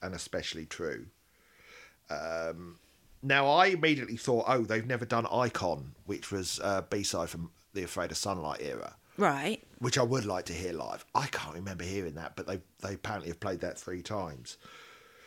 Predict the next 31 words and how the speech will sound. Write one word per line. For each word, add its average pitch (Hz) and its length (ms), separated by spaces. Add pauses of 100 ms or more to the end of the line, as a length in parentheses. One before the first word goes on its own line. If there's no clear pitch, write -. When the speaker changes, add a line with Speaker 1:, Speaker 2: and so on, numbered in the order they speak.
(560)
Speaker 1:
Um, 156 720 (220)
likewise 143 680
Speaker 2:
Does 233 140
it 247 120
say 254 240
where 220 300
they've 175 300
played 151 380
it? 139 120
Speaker 1:
Not 127 120
on 104 160
here. 98 380 (200)
Speaker 2:
Oh. 151 140 (220)
Speaker 1:
Uh, 127 60
likewise, 135 400
Circular 120 380
Ride 120 500
four 107 220
times, 104 560
You 113 80
Don't 107 200
Need 95 140
Anyone, 87 1120 (320)
uh, 82 240
which 73 280
was 78 140
a 80 40
How 85 200
We 82 100
Live 85 260
cover, 80 460